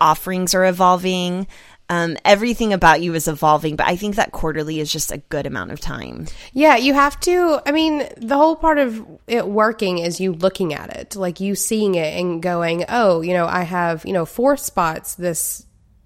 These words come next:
Speaker 2: quarter and I'm a month in and I have three left and I need to, like, hustle things out." Like, I think,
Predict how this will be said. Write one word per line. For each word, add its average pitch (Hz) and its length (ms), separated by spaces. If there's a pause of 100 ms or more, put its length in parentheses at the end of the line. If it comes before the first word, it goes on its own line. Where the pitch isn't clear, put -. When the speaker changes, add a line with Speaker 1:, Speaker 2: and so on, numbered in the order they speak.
(160)
Speaker 2:
quarter 170 460
and 185 240
I'm 190 100
a 185 60
month 185 260
in 208 320
and 180 140
I 185 80
have 185 180
three 196 320
left 180 380
and 190 100
I 170 160
need 160 260
to, 165 80
like, 160 180
hustle 156 340
things 147 280
out." - 220
Like, 170 160
I 208 80
think, 233 280